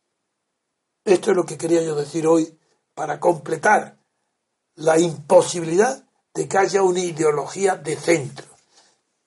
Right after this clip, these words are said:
El centro es una cuestión psicológica dependiendo de cada individuo. Hay individuos que son más moderados, otros son más exaltados,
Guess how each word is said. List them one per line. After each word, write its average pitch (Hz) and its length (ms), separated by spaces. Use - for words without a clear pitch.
El 131 160
centro 233 480
es 202 140
una 185 200
cuestión 214 420
psicológica 220 920
dependiendo 196 640
de 180 140
cada 185 240
individuo. 151 600
Hay 170 240
individuos 208 600
que 143 120
son 165 540
más 170 420
moderados, 220 800
otros 156 300
son 175 220
más 170 160
exaltados, 240 720